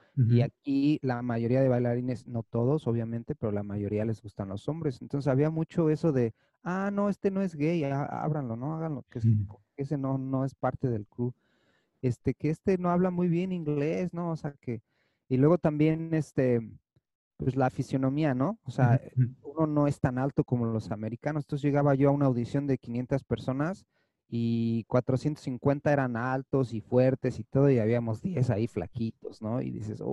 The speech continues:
Speaker 1: wow". Entonces, este,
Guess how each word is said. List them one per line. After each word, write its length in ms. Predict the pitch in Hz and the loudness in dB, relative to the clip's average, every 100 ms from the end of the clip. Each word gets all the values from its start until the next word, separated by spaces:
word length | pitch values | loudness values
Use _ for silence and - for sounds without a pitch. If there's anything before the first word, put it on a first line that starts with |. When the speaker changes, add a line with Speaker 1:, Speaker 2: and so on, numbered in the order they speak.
| 69 57 | -4 -6
Speaker 1:
wow". 340 | - - 135 _ _ _ _ _ _ _ _ _ - | -10 -14 -16 _ _ _ _ _ _ _ _ _ -12
Entonces, 480 | 120 139 135 151 131 | 0 2 2 0 0
este, 540 | 120 - 117 110 | -4 -2 0 0